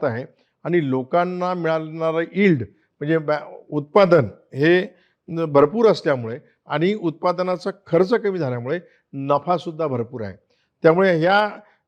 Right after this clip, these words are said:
कष्ट कमी झाल्यामुळे तो एक आनंद आहे, उत्पादन आणि उत्पन्न आणि नफा मिळाल्यामुळे तो एक आनंद आहे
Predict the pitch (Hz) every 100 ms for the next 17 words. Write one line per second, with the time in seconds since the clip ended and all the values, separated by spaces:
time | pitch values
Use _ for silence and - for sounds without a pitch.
0 | - 190 - 226 226 220 208 202 208 214
1 | 214 214 214 208 214 175 185 202 196 180
2 | 180 - _ _ _ 165 170 220 208 214
3 | 214 208 190 190 214 208 214 214 196 185
4 | 180 190 196 190 190 185 170 170 185 185
5 | 170 170 165 147 135